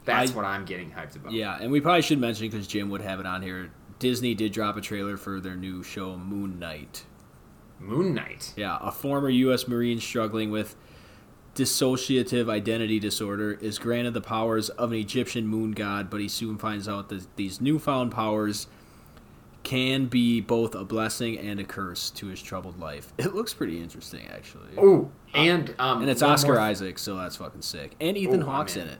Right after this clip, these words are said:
Speaker 2: so let's go.
Speaker 1: Ethan Hawke?
Speaker 2: Yeah.
Speaker 1: Okay. Um, one more thing.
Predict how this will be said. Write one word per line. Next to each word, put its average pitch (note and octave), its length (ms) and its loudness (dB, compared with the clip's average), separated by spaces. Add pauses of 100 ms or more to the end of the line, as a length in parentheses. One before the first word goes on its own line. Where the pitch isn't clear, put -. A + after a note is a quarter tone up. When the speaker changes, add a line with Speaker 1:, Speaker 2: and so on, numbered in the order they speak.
(120)
Speaker 2:
so F#2 220 -12
let's G2+ 200 -10
go. F#2+ 300 -12
Speaker 1:
Ethan D3+ 280 -6
Hawke? F3 440 -12 (140)
Speaker 2:
Yeah. - 220 -14
Speaker 1:
Okay. - 360 -14 (580)
Um, B2+ 300 2
one C#3+ 240 4
more C#3 220 6
thing. A2 460 -4